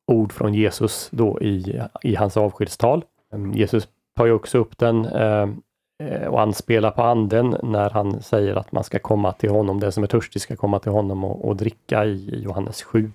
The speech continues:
är det väl. Eh, men det har vi inte, utan här är det mer fokus på, på relationen då mellan, mellan Gud och ordet. Det som sen sägs här, eh, i, eh, i vers arton då är att, eh,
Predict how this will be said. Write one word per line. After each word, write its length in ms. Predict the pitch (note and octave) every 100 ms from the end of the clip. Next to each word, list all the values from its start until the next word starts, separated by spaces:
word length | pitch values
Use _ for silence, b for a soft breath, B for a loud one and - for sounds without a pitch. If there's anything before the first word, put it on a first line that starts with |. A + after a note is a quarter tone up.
| -
är 120 | A#2
det 80 | G#2
väl. 200 | A2 G#2 _ _ -
Eh, 160 | B2 G#2+
men 120 | B2
det 60 | C#3+
har 80 |
vi 60 | C#3
inte, 160 | B2+ A#2+
utan 200 | B2 B2
här 180 | C#3
är 80 | C3+
det 400 | B2 A#2+ A#2+ B2+
mer 280 | C3 B2+ C3+
fokus 460 | - A#2+ - A#2 -
på, 380 | - G#2+ G#2
på 180 | G2 A#2+
relationen 680 | A2+ G#2+ G#2 - G2+ G2 G2+
då 160 | G2+ G2
mellan, 400 | G#2 G2 F#2+ F#2+
mellan 460 | A2 A2+ G2+ G2 G2+
Gud 340 | A2+ F#2 G2
och 280 | A#3 G#2 - - - -
ordet. 580 | A#2+ F#2 - C#3 _ _ _ _ _ _ _ _ _ -
Det 180 | A2+ A2+
som 180 | A#2+
sen 180 | A2 A#2
sägs 280 | G#2 C3 A#2
här, 200 | C#3+ A2 -
eh, 320 | B2 A2+ G#2+
i, 260 | A#2+ G#2+ G#2
eh, 140 | A2 G#2 B B B B B B
i 120 | A#2
vers 220 | G#2+ G2+
arton 380 | - G2+ - A#2+
då 220 | A2 G#2
är 380 | - A2 G2+ G2
att, 340 | G2 - _ -
eh, 180 | G2+